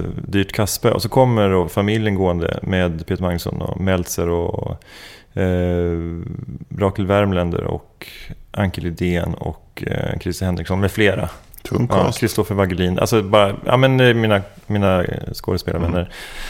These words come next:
Speaker 1: Och, <laughs> och sen så, så, spe-, så
Speaker 2: Gick
Speaker 1: jag
Speaker 2: ni på tennstopet efteråt?
Speaker 1: Ja, absolut.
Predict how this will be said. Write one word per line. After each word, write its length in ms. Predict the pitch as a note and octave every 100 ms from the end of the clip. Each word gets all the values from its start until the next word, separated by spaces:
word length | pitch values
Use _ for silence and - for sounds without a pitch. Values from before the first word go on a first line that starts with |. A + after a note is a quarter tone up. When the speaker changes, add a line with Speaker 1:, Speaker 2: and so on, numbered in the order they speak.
| - -
Speaker 1:
Och, 420 | - E2 - - F2+
<laughs> 1800 | - A#2 G2 - C3+ - C3+ - D3 - D3+ - - - - - - -
och 140 | G#2
sen 160 | G#2 F#2+
så, 120 | G#2 - -
så, 140 | F#2 G2
spe-, 320 | - A#2 A2
så 140 | G#2+
Speaker 2:
Gick 220 | A2 - A#2+
Speaker 1:
jag 60 |
Speaker 2:
ni 60 | -
på 60 |
tennstopet 720 | A2 A#2+ G#2 E2 - B2+ - A2+
efteråt? 440 | G2+ - F2+ - -
Speaker 1:
Ja, 220 | - B1+
absolut. 340 | - A2 F#2